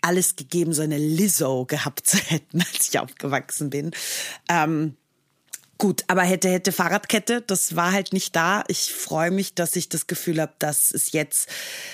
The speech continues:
sehr vielen Menschen anders geht, weil sich das, äh, wirklich ändert, weil die Sensibilität für diese Themen da ist. Ich muss auch noch mal betonen, also Diversität in Film und Fernsehen betrifft ja nicht nur Mehrgewichtigkeit, das betrifft alles, weil wenn wir uns als Kunst die Aufgabe machen,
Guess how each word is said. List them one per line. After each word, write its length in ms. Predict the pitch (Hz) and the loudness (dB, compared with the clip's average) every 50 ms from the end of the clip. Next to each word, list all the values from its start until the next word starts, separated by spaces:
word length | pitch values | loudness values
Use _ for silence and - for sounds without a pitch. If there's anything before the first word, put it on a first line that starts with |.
| - - - - - - | -16 -16 -18 -16 -6 0
sehr 200 | - 185 170 170 | 2 2 4 4
vielen 180 | - 185 185 | 4 2 4
Menschen 300 | 175 160 156 - - 165 | 4 4 2 2 2 2
anders 420 | - - 185 202 202 214 208 - - | 2 2 4 4 4 4 2 2 0
geht, 300 | - 202 208 214 - 185 | 2 2 0 0 0 0
weil 160 | 170 165 151 | 0 0 0
sich 160 | 165 160 - | 0 -2 0
das, 300 | - 165 - - - - - | 0 0 0 0 0 0 0
äh, 180 | - 156 147 | 0 0 0
wirklich 320 | 165 160 - 175 156 - - | 0 -2 -2 -2 -4 0 0
ändert, 320 | 170 185 190 185 170 - | 2 2 2 0 0 0
weil 80 | 156 147 | -2 0
die 80 | 160 | 0
Sensibilität 760 | 156 - 165 160 143 139 165 151 160 156 160 - - 180 180 - | -2 -2 -2 -4 -4 -4 -4 -4 -2 -2 -2 0 0 -2 -2 -2
für 100 | - 170 | -4 -2
diese 240 | 170 175 - 170 165 | -2 -2 -2 -2 -4
Themen 320 | - - 165 156 160 156 | -2 -2 -2 0 0 0
da 180 | 151 131 135 143 | 0 0 0 0
ist. 140 | 151 - | 0 -2
Ich 180 | 175 - - - | -6 -8 -8 -8
muss 220 | 170 156 156 - | -6 -4 -2 -2
auch 80 | 170 160 | 0 -2
noch 140 | 160 151 131 | -2 -2 -2
mal 100 | 156 147 | -4 -4
betonen, 540 | 147 160 156 - - 170 160 160 156 - - | -4 -6 -6 -4 -4 -2 -2 -2 -2 -4 -4
also 200 | - 156 151 156 | -6 -6 -4 -4
Diversität 840 | 147 135 165 151 143 151 151 135 147 147 - - 170 165 - - - | -6 -6 -6 -4 -2 -2 -4 -2 -4 -6 -4 -4 -4 -4 -4 -6 -6
in 240 | - 156 160 156 151 | -4 -2 -2 -2 -4
Film 260 | - - 165 160 156 | -4 -4 -2 -2 -2
und 140 | 160 156 - | -2 -4 -4
Fernsehen 380 | - 147 151 151 160 156 156 | -4 -4 -4 -2 -2 -4 -4
betrifft 360 | 147 143 - - 160 - - | -4 -6 -8 -8 -8 -8 -4
ja 60 | - 156 | -4 -2
nicht 260 | 156 156 - - 156 | -2 -2 -4 -4 -6
nur 100 | 151 143 | -6 -4
Mehrgewichtigkeit, 840 | 143 131 135 143 151 147 160 147 - 175 - - - 143 143 139 - | -2 -4 -4 -4 -4 -6 -6 -6 -6 -10 -10 -8 -8 -8 -8 -6 -8
das 100 | 143 - | -8 -8
betrifft 600 | - 143 139 - - 143 139 - - - - - _ - - - - | -8 -8 -10 -6 -8 -6 -6 -8 -8 -10 -12 -12 _ -18 -20 -10 -4
alles, 480 | 123 135 139 160 170 - - - - | -2 0 2 2 2 2 0 0 0
weil 160 | 156 151 147 143 | 0 -2 0 0
wenn 160 | 151 143 151 | -2 -2 0
wir 100 | 143 143 | -2 -2
uns 180 | 147 143 - | -2 -4 -4
als 160 | - 147 - - | -4 -6 -6 -4
Kunst 340 | - 160 156 151 - - | -4 -2 -2 -2 -2 -4
die 60 | - - | -4 -4
Aufgabe 380 | - - - - 156 147 143 | -4 -6 -6 -8 -6 -4 -4
machen, 380 | 143 139 135 - - 143 143 | -4 -4 -4 -6 -6 -8 -8